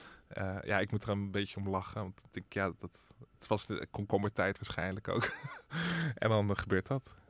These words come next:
ja. Kan je eigenlijk niet zo heel veel aan het tegen doen, want het, ja,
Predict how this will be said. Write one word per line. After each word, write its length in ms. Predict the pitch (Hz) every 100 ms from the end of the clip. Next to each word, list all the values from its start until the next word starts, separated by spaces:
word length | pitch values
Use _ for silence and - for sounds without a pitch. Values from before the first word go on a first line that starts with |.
| -
ja. 260 | 120 107 101 _ _ - _ _ _ _
Kan 140 | - 120
je 60 |
eigenlijk 220 | 120 127 131
niet 40 | 127
zo 40 | 131
heel 140 | 127
veel 300 | 127 107 104
aan 140 | 62 107
het 160 | 101
tegen 320 | 110 104 -
doen, 240 | 104 113 131
want 220 | 113 101
het, 220 | - - _
ja, 220 | 110 104